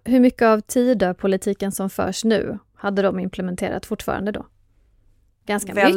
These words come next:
Speaker 1: mycket, va?
Speaker 2: mycket.
Speaker 1: Mm.
Speaker 2: Väldigt mycket.
Speaker 1: <laughs> Det är också ett problem för Socialdemokraterna. De vill
Speaker 2: Ja.
Speaker 1: inte jättemycket annorlunda, helt
Speaker 2: Nej,
Speaker 1: enkelt.
Speaker 2: de vill inte det.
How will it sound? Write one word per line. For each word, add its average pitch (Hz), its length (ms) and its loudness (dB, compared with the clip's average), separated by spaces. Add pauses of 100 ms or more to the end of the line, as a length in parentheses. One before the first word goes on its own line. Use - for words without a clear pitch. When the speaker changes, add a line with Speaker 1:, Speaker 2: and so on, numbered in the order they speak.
Speaker 1:
mycket, 190 140 -2
va? 196 140 -4
Speaker 2:
mycket. 185 560 -8
Speaker 1:
Mm. 190 400 -6 (440)
Speaker 2:
Väldigt 196 560 -2
mycket. 190 220 0
Speaker 1:
<laughs> - 40 -8
Det - 60 -2
är 302 40 0
också 285 220 2
ett 202 100 -4
problem 226 340 4
för - 120 -6
Socialdemokraterna. 202 920 -2 (920)
De 269 140 8
vill 262 80 8
Speaker 2:
Ja. 269 260 8
Speaker 1:
inte 349 160 2
jättemycket 220 800 2
annorlunda, 185 460 0
helt 214 160 -8
Speaker 2:
Nej, 302 200 0
Speaker 1:
enkelt. 269 180 -2
Speaker 2:
de 269 160 2
vill 220 200 0
inte 285 200 -2
det. 196 240 0